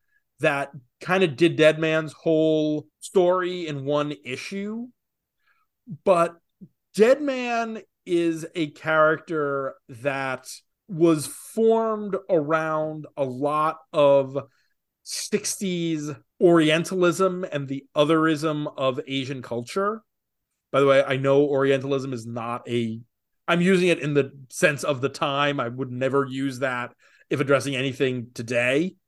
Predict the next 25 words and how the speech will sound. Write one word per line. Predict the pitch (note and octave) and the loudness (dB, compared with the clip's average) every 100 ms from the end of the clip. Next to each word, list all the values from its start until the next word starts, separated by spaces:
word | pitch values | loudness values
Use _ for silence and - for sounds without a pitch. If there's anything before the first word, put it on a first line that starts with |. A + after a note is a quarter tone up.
| _ | _
because | A#2 B2+ A#2 A2 - _ _ _ - | -2 -2 -2 -6 -16 _ _ _ -18
ye. | G#2+ A#2+ B2+ D3+ F#3+ _ _ _ _ _ _ _ _ - | -12 -8 -6 -8 -12 _ _ _ _ _ _ _ _ -6
But | F#3 D#3+ | -4 -4
he's | D#3 G#3 E3 | -4 -4 -2
got, | D3 F3+ E3+ E3 - _ _ _ D#3 | 0 0 0 -4 -8 _ _ _ -14
uh, | C#3+ D3 | -10 -8
the | C#3 | -6
sensei | - F#3 F3+ G3 E3+ D#3+ E3 | 2 2 4 2 4 4 2
as | D#3 C3+ B2+ B2 - | 0 -4 -6 -12 -16
one | D#3 C#3+ | -6 -4
of | C3 | -4
his | C3+ A#2+ _ _ - | -6 -10 _ _ -4
principal | E3+ D3 B2+ C3+ | -4 -4 -6 -4
villains. | C#3 A3 G#3 F#3+ F3+ F3 E3 _ _ _ _ _ - | 2 6 6 4 0 -8 -12 _ _ _ _ _ -12
Nanda | F#3 E3 E3 D3+ | -2 0 0 -4
Parbat | - - F#3 F#3 E3+ D#3+ D#3+ - _ _ _ | -8 -2 0 2 0 -2 -4 -8 _ _ _
is | - C3+ B2 | -10 -10 -6
this | C#3 - | -8 -2
city | F#3 E3 E3 | 0 0 -2
that | D3 C#3+ | 0 0
is | C3 A#2+ _ | -2 -12 _
basically | D#3 D3 D3 E3 - D#3+ D3+ C#3+ C#3 C#3 C3 _ _ _ | 0 0 -2 -8 -6 -2 0 0 -2 -4 -6 _ _ _
a | D3 | -4
Shangri-La | - - D#3+ D#3 C#3 B2+ A#2+ B2+ C#3 D3+ | -2 2 2 2 2 2 0 0 2 0
riff, | D3 D#3 D#3+ - - | 0 -2 -2 -8 -20